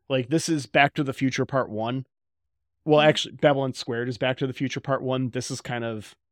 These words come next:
Speaker 1: a little bit more of that. The next one is where we get into the Back to the Future Part Two territory,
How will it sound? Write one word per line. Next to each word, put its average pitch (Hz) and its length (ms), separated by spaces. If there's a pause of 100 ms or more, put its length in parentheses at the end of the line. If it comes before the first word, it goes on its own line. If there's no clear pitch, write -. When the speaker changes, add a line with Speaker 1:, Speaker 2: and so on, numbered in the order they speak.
(560)
Speaker 1:
a 120 60
little 131 200
bit 113 120
more 120 180
of 120 80
that. 135 180
The 131 60
next 127 320
one 131 120
is 120 100
where 123 100
we 117 100
get 120 100
into 120 120
the 123 100
Back 117 240
to 127 80
the 120 60
Future 123 300
Part - 260 (140)
Two 131 280
territory, 151 680